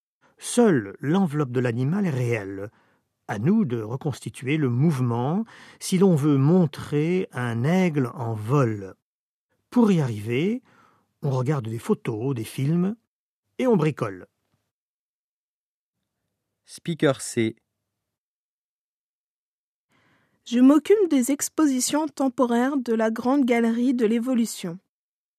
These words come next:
Speaker 3: Il faut trois ans pour en monter une, et on est toujours deux pour le faire. La salle fait mille mètres carrés, c'est un gros chantier.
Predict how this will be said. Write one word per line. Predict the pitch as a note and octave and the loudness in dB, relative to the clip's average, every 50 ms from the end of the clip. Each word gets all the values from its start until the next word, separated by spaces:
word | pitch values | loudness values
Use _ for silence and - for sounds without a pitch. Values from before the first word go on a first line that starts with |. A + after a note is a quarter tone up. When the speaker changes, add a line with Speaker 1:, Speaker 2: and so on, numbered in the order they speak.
| _ _ _ - - | _ _ _ -8 -4
Speaker 3:
Il | B3 B3 B3+ | -2 -2 -2
faut | - D4 D4 | 0 -2 -2
trois | - - - D4+ D#4 D#4 D#4+ | -2 0 0 2 2 2 2
ans | E4+ G4 G4 | 2 0 0
pour | - D#4+ D4 | 0 0 0
en | C#4+ C#4+ C#4+ | 2 4 4
monter | C#4 C#4+ C#4+ - - C#4+ C4 - | 4 4 2 2 0 -2 -2 -2
une, | G#3+ G3 F3+ E3+ F3 G3+ A3 _ _ _ _ _ - | -2 -4 -4 -4 -6 -10 -14 _ _ _ _ _ -2
et | G#3+ A3 | 0 2
on | A#3+ B3+ B3+ | 4 4 4
est | C4 C4 C#4 - | 4 4 2 2
toujours | - D4+ D4 C#4 D4 D#4 D#4+ D#4+ D#4 | 0 0 0 2 4 4 4 4 4
deux | A#3+ A3+ B3 C#4 D#4 | 2 2 2 0 0
pour | D#4+ - D4+ C#4 | 0 -2 -2 -2
le | C#4 C4 | -2 -2
faire. | - - - E3 D#3+ G#2+ F#3 G3 _ _ _ _ _ _ _ _ _ _ _ _ _ _ - | -4 -4 -8 -8 -8 -8 -14 -18 _ _ _ _ _ _ _ _ _ _ _ _ _ _ -6
La | A#3+ A#3+ | -4 -4
salle | B3 - - - D#4+ D4+ E4+ F#4 F#4 | -4 -4 -6 -2 0 2 2 0 0
fait | - - - D4 D#4+ | -4 -4 -2 0 2
mille | D#4+ D4 D4 C#4+ C4 | 4 4 4 4 4
mètres | B3+ C#4 D4 - - | 4 2 0 0 0
carrés, | - B3+ A3+ G#3 G#3+ F#3 F#3 G#3+ C#4 C#4+ | 0 0 0 0 0 -2 -2 -2 -6 -8
c'est | - - A3 - | -10 -10 -6 -4
un | G#3+ G#3+ | -2 -2
gros | A3 G#3+ G#3+ G#3+ A#3 C4 | -2 0 0 0 0 0
chantier. | - - B3 A#3+ - - - - | 0 -2 -2 -2 -4 -6 -12 -14